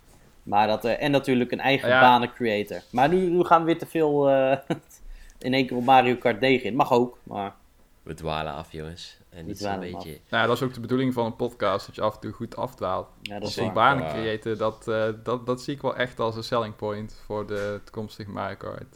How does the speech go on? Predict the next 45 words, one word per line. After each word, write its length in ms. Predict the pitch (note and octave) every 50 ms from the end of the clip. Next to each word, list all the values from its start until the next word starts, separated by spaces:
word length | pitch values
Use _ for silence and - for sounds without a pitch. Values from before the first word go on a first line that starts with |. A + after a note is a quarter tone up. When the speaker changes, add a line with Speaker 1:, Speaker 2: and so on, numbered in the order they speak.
| - G#2
Speaker 2:
Hoe 140 | A2 A#2+ B2
vet 300 | - - B2 A#2+ B2 -
zou 180 | - A#2+ A2+ A2
het 80 | G#2+ -
zijn 280 | - A2 G#2 G#2+ G#2
als 140 | G2 G2+ -
je 60 | -
gewoon 160 | - A2 G#2+
je 100 | G#2 F2+ -
eigen 380 | - G#2+ G#2+ A2+ A2+ G2+ G#2+ -
banen 520 | A2 G#2+ G#2+ G#2+ A2 G#2+ G#2 F#2+ F#2+ G#2+ - _ _ - - - - - - -
in 160 | - - G2+
full 300 | - - - - C3+ B2+ A#2+
H 140 | A2 G#2+ G#2+ G#2
D 320 | G#2 A2+ A2+ A2+ A2 A2+
zo 200 | A2 A2 G#2 G2+
kan 240 | G2+ - G#2 G#2 G#2
neerleggen, 540 | G#2+ A2 A#2 A#2 A2+ A2 G#2 G#2 G#2+ A2 G#2+
zo 380 | A2 A2+ G#2 G#2 G#2 A2 G#2+ - -
plop, 300 | C3+ D3 D3+ C#3+ - -
plop, 220 | D3 D3 C#3+ -
plop, 280 | - D#3 D3+ D3 D3+ -
als 160 | - A2+ A2+
een 120 | A#2 A2+ -
tapijt. 540 | - A#2 - - - A#2+ G#2 A#2+ A#2+ - - - - _ _ _ _ _ _ _ _ _ _ _ _ _ _ _ _ _ _
Super 220 | - - F2 F2 E2+ E2+
Speaker 3:
Mhm. 20 | - D3
Speaker 2:
vet. 240 | C#3+ - - - _ _ _ _ - - - - - -
Speaker 3:
Dat 120 | - -
zou 240 | - - E2+ E2+ D#2+
Speaker 1:
Mario 180 | G#2+ A2 G#2+ G#2
Speaker 2:
Heel 100 | A2+ A2+
veel 100 | A2 - -
Speaker 1:
Kart 120 | - A2+
Speaker 2:
erbij 280 | - - C3 C3+ C3+ C3+
Speaker 1:
Maker. 20 |
Speaker 2:
maken 340 | C3 B2+ B2+ B2+ B2+ C3 C3
en 140 | A#2+ B2 B2+
zo. 380 | B2 C3+ B2+ B2 B2+ B2 B2 B2 - _ _ _ _ _ _ _ _ _ _ _ _ _ _ _ _ _ _ _ _ _ _ _ _ _ _ _ - - - - - - - - B3
Mario 360 | - A#2+ C3+ C#3+ D3+ D3+ D3 C#3
Kart 300 | C#3 - C3+ C3+ C3 C3
negen, 580 | C3+ C#3 D3 D3+ C#3 C3 - A2+ G#2+ G#2 G#2+
doe 140 | A2 C3+ C#3
het 120 | B2 B2+ -
zelf. 460 | - C#3+ A#2+ G#2 - - - - -